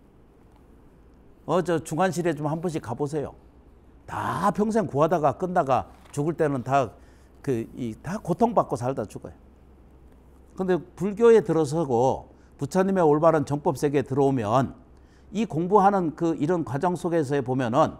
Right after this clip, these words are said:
장애는 없어진다는 것을 알게 돼요. 그래서 이런 것이 나, 이 제가 지금 오늘 설명드린 것은 즐거운 것 앞에도 남는 것이 있어요. 그죠? 근데 그 즐거움에 남음이 없다는 것이 있다는 거예요.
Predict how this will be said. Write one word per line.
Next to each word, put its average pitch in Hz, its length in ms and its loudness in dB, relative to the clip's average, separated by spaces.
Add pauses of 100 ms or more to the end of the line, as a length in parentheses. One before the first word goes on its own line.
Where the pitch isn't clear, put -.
(400)
장애는 202 440 0
없어진다는 165 640 0
것을 147 220 -2
알게 147 300 -2
돼요. - 220 -16 (1300)
그래서 196 200 2
이런 180 260 6
것이 143 460 2 (600)
나, 117 420 2 (360)
이 120 340 0 (340)
제가 170 260 4
지금 170 200 0
오늘 151 200 2
설명드린 165 520 -2
것은 123 460 0 (880)
즐거운 208 580 6
것 190 220 2
앞에도 120 720 0
남는 190 400 0
것이 214 280 0
있어요. 110 240 -4
그죠? - 240 -14 (340)
근데 202 180 2
그 202 140 2
즐거움에 185 800 4 (320)
남음이 214 600 0
없다는 180 560 2
것이 156 220 -2
있다는 143 320 -2
거예요. - 280 -20